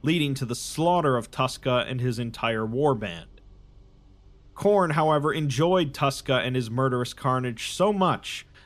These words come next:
that he ensured that the orcs rose again the following day, allowing them to repeat their crusade.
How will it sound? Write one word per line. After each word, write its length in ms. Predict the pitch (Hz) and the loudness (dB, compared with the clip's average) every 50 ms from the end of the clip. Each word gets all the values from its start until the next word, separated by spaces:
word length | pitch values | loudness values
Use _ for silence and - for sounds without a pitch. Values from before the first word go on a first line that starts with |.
| _ - | _ -4
that 120 | 131 135 | -2 0
he 140 | 143 147 156 | 0 0 0
ensured 600 | 151 143 131 - - - 180 175 170 170 156 143 | -2 -2 -4 -4 -2 0 2 2 2 2 0 -2
that 200 | 127 131 135 131 | -2 -2 -2 -2
the 100 | 131 - | -4 -6
orcs 420 | - 160 160 151 139 - - 123 | -2 0 0 0 0 -2 -2 -2
rose 340 | 120 131 135 139 139 127 - | 2 2 2 2 2 0 -2
again 460 | 135 117 113 151 156 143 117 101 90 | -2 -2 0 2 2 2 0 -2 -6
the 80 | 90 101 | -10 -10
following 540 | - - 135 127 127 123 123 120 123 123 120 | -6 -2 0 0 0 0 -2 -2 -4 -4 0
day, 440 | 127 139 139 123 101 90 85 - - - - - - - | 2 2 4 2 0 -2 -8 -14 -18 -20 -20 -20 -10 -4
allowing 420 | - 123 135 135 135 139 139 135 131 | 0 2 4 4 4 4 2 2 0
them 160 | 127 123 117 | -2 -4 -4
to 120 | - - 131 | -4 -4 -2
repeat 560 | 131 135 127 - - - 170 147 107 - - - | 0 0 -2 -2 -4 -6 -6 -6 -6 -8 -6 -4
their 120 | 117 117 | -4 -4
crusade. 760 | 110 - - 135 123 - - - 160 147 113 95 90 - - | -4 -4 -4 -6 -6 -4 -2 -2 0 0 0 -2 -6 -12 -18